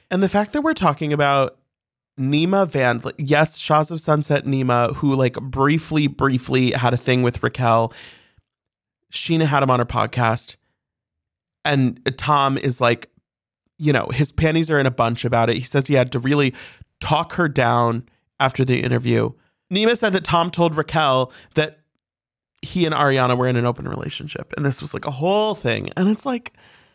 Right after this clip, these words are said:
am I the only one who just, like, doesn't care that much? Like, in the grand scheme of things, I don't think that's the biggest fish anyone here has to fry. It happened.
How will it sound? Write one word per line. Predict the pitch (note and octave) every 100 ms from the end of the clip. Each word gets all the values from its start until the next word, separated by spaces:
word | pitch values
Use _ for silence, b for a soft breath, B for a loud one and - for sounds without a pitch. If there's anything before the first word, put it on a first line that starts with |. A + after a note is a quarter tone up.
| b
am | A#3
I | D#4+
the | - -
only | F3 F3+ G3
one | F3+
who | E3
just, | D#3 -
like, | D#3+ -
doesn't | C#3+ - F3 - _ _ -
care | - D#3+
that | F#3+
much? | A#3+ C4 -
Like, | A#3
in | -
the | G3+
grand | G3 D#3+ G#3 D#4+
scheme | - - G3+
of | F3+ C3+
things, | C3+ B2 B2 B2 - b b b b b
I | D#3
don't | - C#4 F#4
think | G#3 F#3+
that's | E3+ D#3+ - - - _ _ _ _ _ _ _ _ _ _ _ _
the | F3
biggest | E3 F3+ F#3+ -
fish | F#3 -
anyone | - D#3+ F#3+ D3
here | C#3+ C#3
has | B2+ B2
to | -
fry. | - D3+ A#2+ - - _ _ _ _ _ _ _ _ _ _
It | E3+ C3
happened. | E3 F3+ F#3 F3 F3